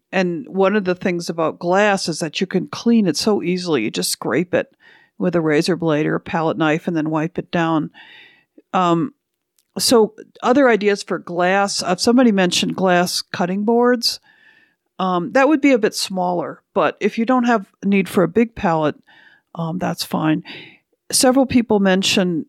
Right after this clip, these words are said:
metal kitchen trays, cookie sheets. Um, Teresa Kleberad mentioned using freezer paper spread completely over the top of a table. So freezer paper has that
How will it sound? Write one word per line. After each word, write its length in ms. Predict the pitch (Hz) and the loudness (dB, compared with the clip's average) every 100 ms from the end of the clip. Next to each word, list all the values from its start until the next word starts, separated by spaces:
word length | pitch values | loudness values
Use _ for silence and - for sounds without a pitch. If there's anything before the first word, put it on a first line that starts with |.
| _ _ _ - | _ _ _ -4
metal 580 | 190 196 190 190 185 180 | 2 4 4 4 4 2
kitchen 440 | - 269 - 226 | 2 0 2 0
trays, 640 | - - 208 202 202 180 | 0 2 4 6 4 2
cookie 380 | - - 254 226 | -2 -2 0 0
sheets. 760 | 196 - 202 190 185 - - - - - - - _ _ - | 0 2 2 2 0 -2 -2 -4 -14 -20 -20 -20 _ _ -2
Um, 360 | 190 180 170 - _ _ _ _ | 2 2 0 -6 _ _ _ _
Teresa 460 | - 240 254 247 220 | 0 4 4 4 0
Kleberad 720 | - 220 214 220 190 175 175 | 0 0 4 4 6 4 2
mentioned 640 | 185 190 196 - 190 165 - _ _ _ | 2 2 2 0 0 -2 -10 _ _ _
using 300 | 233 233 233 | -2 0 -2
freezer 420 | 180 - 247 226 170 | -4 -4 -2 -2 -4
paper 460 | 202 156 - 120 | -2 -4 -4 -6
spread 460 | - - 185 175 175 - _ | -6 -4 0 0 -2 -10 _
completely 520 | 214 196 349 196 202 | -6 0 0 2 4
over 200 | 180 175 | 4 2
the 120 | 185 | 0
top 280 | 180 180 170 | -2 -2 -2
of 120 | 190 - | -4 -8
a 40 | |
table. 440 | - 190 160 - | -8 -4 -2 -4
So 280 | - 214 180 - | -2 -2 -2 -2
freezer 300 | 254 240 262 | -2 0 0
paper 340 | 240 196 185 | 0 0 0
has 260 | 185 185 180 | -2 -4 -2
that 320 | 175 - | -2 -2